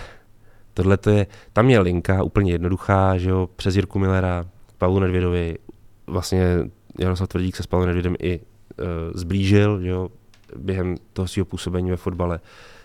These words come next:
Takže je jasný, že mezi nima nějaký vztah je a tudíž by asi nebylo žádný problém pro Jaroslava Tvrdíka zavolat Pavlu Nedvědovi a říct mu: „Ale já bych si tě ve Slávii přál vlastně, řekni si nějakou výši, odměny, já nevím co,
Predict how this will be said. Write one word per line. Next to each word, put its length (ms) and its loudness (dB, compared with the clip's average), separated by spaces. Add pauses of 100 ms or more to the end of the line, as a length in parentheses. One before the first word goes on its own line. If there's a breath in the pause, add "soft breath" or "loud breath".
Takže 240 0
je 120 4
jasný, 340 -2
že 240 2 (260 loud breath)
mezi 240 2
nima 200 4
nějaký 320 0
vztah 340 -2
je 280 0 (420 loud breath)
a 360 -2 (240 loud breath)
tudíž 240 -2
by 140 0
asi 200 -4
nebylo 340 2
žádný 320 2
problém 420 0
pro 120 0
Jaroslava 320 0
Tvrdíka 400 -4
zavolat 300 -2
Pavlu 180 -2
Nedvědovi 480 2
a 60 0
říct 180 -4
mu: 140 0
„Ale 100 0
já 100 0
bych 180 -4
si 80 -16
tě 160 -4
ve 100 0
Slávii 380 0
přál 360 -2
vlastně, 480 -4 (560 loud breath)
řekni 260 -2
si 120 -4
nějakou 320 0
výši, 380 -2
odměny, 380 -4
já 200 -4
nevím 260 -6
co, 380 -4